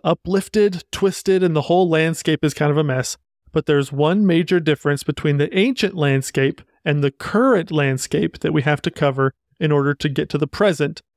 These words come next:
the current chapter of the Book of Joshua Tree, basically. And this is it. Fun fact number three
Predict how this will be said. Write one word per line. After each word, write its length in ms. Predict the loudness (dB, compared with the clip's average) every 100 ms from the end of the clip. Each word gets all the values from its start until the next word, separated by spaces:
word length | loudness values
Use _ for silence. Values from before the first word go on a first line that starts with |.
| -6
the 120 | -6
current 380 | -2 -2 -2 -4
chapter 640 | -2 -2 -2 0 0 -2 -2
of 160 | -2
the 80 | -2
Book 220 | -2 -2
of 100 | -2
Joshua 420 | -2 -2 -2 -2
Tree, 320 | -2 -2 -4 -6
basically. 560 | -4 -2 -2 -4 -4 -4 -10 _ _ _ _
And 160 | -2
this 160 | 0 0
is 160 | 0 -2
it. 160 | -4
Fun 280 | -6 -2 -2
fact 280 | 0 -2 0
number 220 | 0 0
three 380 | -2 -6 -6